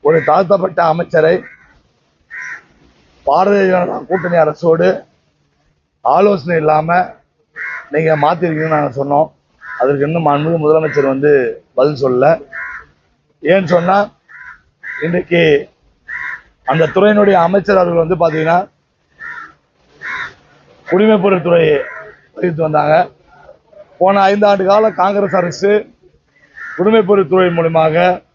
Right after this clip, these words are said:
எந்த ஒரு பொருளும் வழங்காம இருந்தாங்க. இன்றைக்கு கூட்டணி அரசு பொறுப்பேற்று குடிமைப் பொருட்துறையை வெறும்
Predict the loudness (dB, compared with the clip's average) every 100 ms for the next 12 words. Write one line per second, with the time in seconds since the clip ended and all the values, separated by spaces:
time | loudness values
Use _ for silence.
0 | _ _ -20 _ _ -6 -2 0 2 4
1 | 4 0 0 0 2 0 -2 -4 -2 2
2 | 2 2 0 2 2 2 0 _ _ _
3 | _ _ _ -20 -20 _ _ -16 -14 -14
4 | -16 _ _ 0 2 2 2 2 2 -2
5 | -8 -16 -20 _ _ -20 -18 -18 -20 _
6 | -20 -8 -2 0 2 2 0 0 0 0
7 | 2 0 0 2 2 0 _ -20 -20 -20
8 | _ _ _ _ _ _ _ _ _ -20
9 | -20 -6 0 4 4 4 0 0 0 2
10 | 2 0 -4 -20 _ _ _ _ _ _
11 | _ _ -2 2 4 2